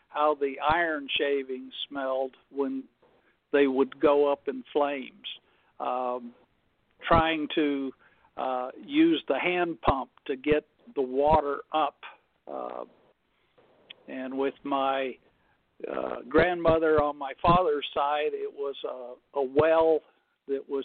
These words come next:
just, you know, dug into the ground, and it had a bucket on a rope. It didn't even have a lining. You know, you wouldn't let the bucket swing and hit the side of the, um,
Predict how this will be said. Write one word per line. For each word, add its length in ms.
just, 220
you 60
know, 160
dug 260
into 240
the 120
ground, 500
and 140
it 200
had 120
a 80
bucket 320
on 220
a 80
rope. 340
It 160
didn't 200
even 280
have 260
a 40
lining. 640
You 120
know, 220
you 320
wouldn't 340
let 260
the 220
bucket 340
swing 360
and 120
hit 280
the 160
side 340
of 140
the, 440
um, 440